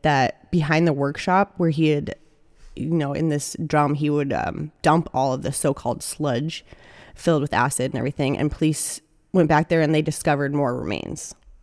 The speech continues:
So he didn't <laughs> even really get rid of these body parts with this acid, which was the whole point. So behind the workshop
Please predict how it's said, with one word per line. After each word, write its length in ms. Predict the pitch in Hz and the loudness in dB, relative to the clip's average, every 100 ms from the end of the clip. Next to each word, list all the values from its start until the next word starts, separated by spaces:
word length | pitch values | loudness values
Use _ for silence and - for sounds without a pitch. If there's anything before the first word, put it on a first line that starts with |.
| - - - | -20 -20 -12
So 220 | - 139 | -6 0
he 140 | 165 | 0
didn't 260 | 160 165 196 | 4 6 6
<laughs> 0 | |
even 680 | 190 190 175 185 202 202 151 - - - _ | 6 4 2 4 4 4 0 -10 -20 -20 _
really 260 | 196 214 170 | 4 6 6
get 200 | 170 127 | 2 2
rid 140 | 160 | 2
of 40 | |
these 160 | 139 135 | 0 -4
body 280 | - - 90 | -4 -6 -6
parts 400 | - 92 - - | -6 -8 -8 -6
with 100 | 139 | -4
this 320 | 131 - - - | -4 -6 -10 -4
acid, 500 | 123 127 - - 160 _ _ - | -2 -2 -6 -10 -10 _ _ -2
which 260 | 160 - | -2 0
was 200 | - 151 | -2 -2
the 120 | - 139 | -2 -6
whole 420 | - - 180 151 | -6 -4 0 0
point. 420 | - 107 - - _ _ - - - - - - | -2 -10 -10 -20 _ _ -20 -20 -20 -20 -20 -8
So 300 | - 170 156 | 0 2 4
behind 300 | 170 190 185 | 4 6 4
the 60 | |
workshop 540 | 170 170 - 160 - | 4 0 0 0 0